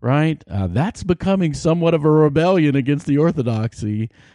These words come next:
and, uh, a little bit rebellious and revolutionary in orientation. I think Jesus was always that kind of guy.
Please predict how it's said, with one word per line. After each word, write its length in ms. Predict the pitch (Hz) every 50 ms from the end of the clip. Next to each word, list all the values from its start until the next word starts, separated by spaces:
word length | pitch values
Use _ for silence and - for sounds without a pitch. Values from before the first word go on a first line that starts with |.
| _ - -
and, 520 | 110 107 107 107 110 107 107 107 101 98
uh, 160 | 107 104 104
a 40 | 98
little 260 | 101 104 117 123 135
bit 160 | 120 135 139
rebellious 1000 | - 139 139 123 113 139 143 151 160 165 139 120 117 113 110 - - - - - -
and 160 | 110 104 101
revolutionary 880 | 110 113 101 107 104 104 117 131 127 - 123 107 98 92 92 92 90 90
in 80 | 92 90
orientation. 640 | 92 92 92 92 90 87 - - 95 95 - 120
I 100 | 127 156
think 300 | 180 - - 147 139 127
Jesus 480 | 107 104 110 117 147 143 120 98 92 -
was 100 | 98 85
always 260 | 95 101 104 107 107
that 180 | 113 107 104 -
kind 180 | 117 113 113
of 60 | 110 104
guy. 280 | 127 139 143 - -